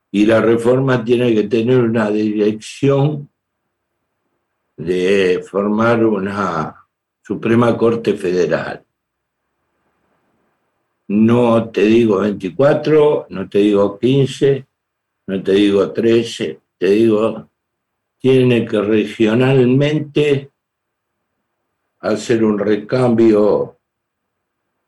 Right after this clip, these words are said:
eh, en la justicia y lograr una corte que tenga un sentido federal.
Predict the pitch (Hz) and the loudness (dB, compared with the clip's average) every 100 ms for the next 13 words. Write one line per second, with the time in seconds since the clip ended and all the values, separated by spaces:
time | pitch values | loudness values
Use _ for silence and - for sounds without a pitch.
0 | _ _ _ _ _ _ 87 85 78 73 | _ _ _ _ _ _ -4 -2 0 -2
1 | - - 92 101 95 110 - - 156 151 | -8 -8 -2 -2 0 -4 -4 0 0 0
2 | 165 165 156 - - _ 95 95 104 110 | 0 2 0 -4 -14 _ -4 0 2 4
3 | 117 131 101 104 117 107 139 143 139 147 | 2 4 4 2 0 -2 -4 -4 -4 0
4 | 147 143 - _ _ _ _ _ _ _ | 0 -2 -8 _ _ _ _ _ _ _
5 | 113 107 - 135 139 135 127 135 131 131 | -8 -6 0 2 4 2 0 2 0 -2
6 | - 104 107 104 98 107 117 110 104 98 | -6 -6 -2 -2 -2 0 2 2 0 0
7 | 98 101 98 78 - | 2 4 2 -2 -8